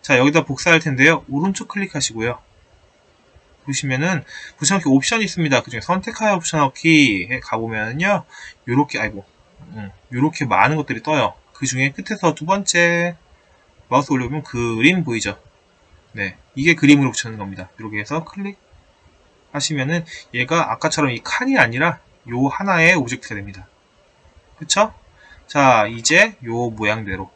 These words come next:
비슷하게 배치해 주시면 돼요. 요 정도 해주시고, 요 정도인가요?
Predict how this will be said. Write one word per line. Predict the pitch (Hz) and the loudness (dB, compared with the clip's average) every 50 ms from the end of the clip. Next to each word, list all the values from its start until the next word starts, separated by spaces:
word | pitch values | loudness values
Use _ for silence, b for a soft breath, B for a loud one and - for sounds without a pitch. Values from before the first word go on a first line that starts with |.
| _ - _ _ | _ -20 _ _
비슷하게 | - 110 - - - - 104 98 - 113 139 165 190 220 190 - - | -12 -10 -10 -10 -10 -12 -10 -6 -2 0 2 4 2 2 0 -4 -14
배치해 | - 104 - - 120 113 | -12 -8 -6 -4 -2 0
주시면 | 104 - - 107 104 92 | 0 0 0 -2 -8 -16
돼요. | 92 92 95 - _ _ _ _ - _ _ _ _ _ _ _ _ _ _ - | -16 -18 -18 -20 _ _ _ _ -20 _ _ _ _ _ _ _ _ _ _ -20
요 | 113 110 | -20 -16
정도 | - 127 139 151 156 160 160 - 131 131 131 131 131 135 131 _ _ - _ _ _ _ _ _ _ _ _ _ _ _ _ _ _ _ _ - _ _ _ _ _ _ _ _ _ _ _ _ _ _ _ _ - - | -12 -10 -8 -6 -6 -8 -8 -6 -6 -6 -4 -4 -6 -8 -10 _ _ -20 _ _ _ _ _ _ _ _ _ _ _ _ _ _ _ _ _ -20 _ _ _ _ _ _ _ _ _ _ _ _ _ _ _ _ -20 -20
해주시고, | 123 117 120 117 - - - 113 - 104 104 104 104 104 104 - _ _ _ _ _ _ _ _ _ _ _ _ _ _ _ _ _ _ _ _ _ _ _ _ _ _ _ _ _ _ - 117 | -18 -14 -10 -8 -8 -8 -8 -10 -12 -12 -10 -10 -10 -12 -14 -18 _ _ _ _ _ _ _ _ _ _ _ _ _ _ _ _ _ _ _ _ _ _ _ _ _ _ _ _ _ _ -20 -20
요 | 107 107 | -20 -18
정도인가요? | - 113 110 110 107 104 104 107 104 101 113 131 147 156 | -18 -16 -16 -16 -16 -16 -16 -14 -14 -12 -12 -12 -14 -14